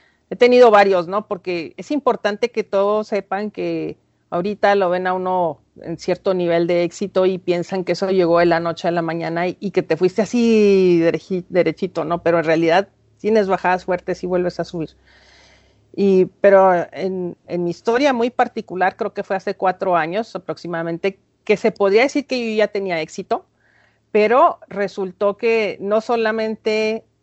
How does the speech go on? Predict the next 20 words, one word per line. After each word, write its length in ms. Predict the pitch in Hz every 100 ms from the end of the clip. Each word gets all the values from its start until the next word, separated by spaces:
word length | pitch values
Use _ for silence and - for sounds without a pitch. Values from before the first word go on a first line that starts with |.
| _ _
tuve 220 | - 208 226
circunstancias 1400 | 233 196 190 - 196 185 - 202 202 - 214 208 202 -
personales, 800 | - 180 - 180 180 180 220 226
sino 300 | - 202 170
que 100 | 165
se 100 | 180
me 100 | 170
juntaban 340 | 165 - 170
con 260 | 190 185 - -
circunstancias 720 | 208 180 180 - 165 180 175
de 80 | 156
negocios. 420 | 143 139 - 139
Y 60 |
eso 280 | 175 247 254 - _ -
nos 160 | 202 -
puede 180 | 220
pasar 300 | 220 196 208
a 100 | 202
cualquiera, 720 | - 175 147 _ 185 160 135 _ _
¿ok? 180 | - -